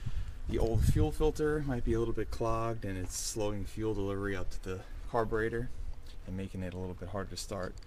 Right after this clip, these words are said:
Not to mention it's, like, fifteen degrees up here in Rochester, and yeah, it's, it's freaking cold. Um, still waiting on my house and my new garage. I hate having to use a parking lot to work on my stuff, but it is what it is.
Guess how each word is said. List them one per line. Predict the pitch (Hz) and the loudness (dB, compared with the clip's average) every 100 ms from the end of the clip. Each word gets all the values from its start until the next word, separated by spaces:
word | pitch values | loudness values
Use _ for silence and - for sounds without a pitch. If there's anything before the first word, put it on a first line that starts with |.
| - - - | -8 -6 -2
Not | 123 117 | -2 0
to | 110 | 0
mention | 104 - | -2 -2
it's, | 90 - | -4 -4
like, | 90 - | -4 -4
fifteen | 98 - 92 | -6 -6 -6
degrees | 85 90 87 - | -4 0 2 0
up | 82 - | -6 -6
here | 87 | -4
in | 85 82 - | -2 -2 -4
Rochester, | 85 85 85 - - 85 | -4 -4 -6 -6 -6 -6
and | 85 82 - - - - - - - - - - | -4 2 2 2 -2 -4 -4 -4 -6 -6 -6 -4
yeah, | - - | -2 -2
it's, | - - - | -2 2 8
it's | - - | 10 10
freaking | - - | 6 2
cold. | - 90 82 - - - - | 0 0 0 -2 -2 -4 -6
Um, | 85 85 85 85 90 - - - - - | -4 -4 -4 -4 -4 -2 -2 -2 -2 -2
still | - - 127 | -2 2 4
waiting | 131 131 | 6 4
on | 127 | 4
my | 120 113 113 - - - - | 4 4 4 4 0 -2 2
house | 110 101 | 2 2
and | 110 | 2
my | 98 | 0
new | 98 101 | 2 0
garage. | 98 95 98 101 - - - 107 | 2 2 2 2 2 0 -6 -6
I | |
hate | 101 101 | -4 -4
having | - 92 87 | -2 -2 -2
to | |
use | 92 87 | -4 -6
a | |
parking | - 98 92 98 | -6 -6 -4 -6
lot | 90 - | -6 -4
to | 92 | -4
work | 95 | -4
on | 87 | -6
my | 87 90 87 - - - - | -8 -6 -4 -4 -4 -8 -4
stuff, | - - 104 110 - | -2 2 2 2 0
but | - - - - - - - | -2 -2 -4 -6 -8 -8 -4
it | - 113 | 2 6
is | 131 | 6
what | 120 110 | 6 4
it | 104 | 4
is. | 95 85 - | 2 0 -4